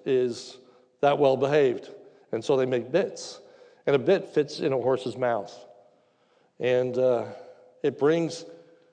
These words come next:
a horse under control by controlling the mouth, and most importantly, by controlling the tongue. And there are a lot of different kinds of bits. There are bits that there's a straight bar, and,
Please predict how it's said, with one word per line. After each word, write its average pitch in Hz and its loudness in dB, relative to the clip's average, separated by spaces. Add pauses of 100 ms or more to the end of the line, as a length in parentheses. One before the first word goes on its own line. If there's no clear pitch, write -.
(240)
a 135 -4
horse 156 2
under 143 -4
control 147 -2
by 131 0
controlling 127 -4
the 110 -10
mouth, 143 -4
and 139 -2
most 147 -2
importantly, 143 0
by 113 0
controlling 117 -4
the 104 -10
tongue. 170 -10 (1080)
And 170 2
there 254 6
are 214 6
a 160 6
lot 170 6
of 131 0
different 160 -6
kinds 131 -4
of 104 -10
bits. - -8 (1000)
There 156 6
are 147 6
bits 160 2
that - -2
there's 123 -2
a 117 0
straight 143 -2
bar, 127 2
and, 110 -4